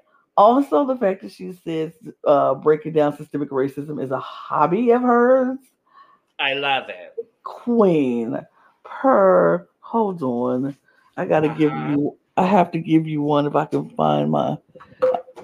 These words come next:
Speaker 1: yes.
Speaker 2: Yes.
Speaker 1: Yes.
Speaker 2: Yes.
Speaker 1: Gotta give you a
Speaker 2: Yes.
Speaker 1: yes. Yes,
Speaker 2: Absolutely.
Speaker 1: mama. And I hope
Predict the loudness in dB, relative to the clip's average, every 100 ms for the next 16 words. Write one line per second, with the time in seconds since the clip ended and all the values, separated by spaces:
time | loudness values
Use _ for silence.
0 | -20 -20 _ _ _ _ -20 -12 0 0
1 | 0 -4 -12 -20 -12 -4 -2 -2 -6 -20
2 | -18 -10 -6 4 4 4 -2 -8 -20 -10
3 | -2 -2 -2 -16 -20 -20 _ -14 -2 0
4 | 2 2 0 -2 0 0 0 -2 -4 -4
5 | -4 -10 -18 -20 -20 -20 _ -16 0 4
6 | 4 2 -4 -4 -2 -2 -4 -8 -10 -20
7 | _ 4 6 6 2 4 6 8 6 2